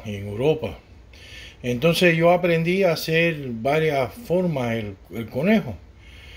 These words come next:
Y una de ellas es que yo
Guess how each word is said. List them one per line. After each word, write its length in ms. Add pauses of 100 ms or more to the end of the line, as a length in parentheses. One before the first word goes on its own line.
(360)
Y 680
una 320
de 180
ellas 300
es 540 (580)
que 260
yo 560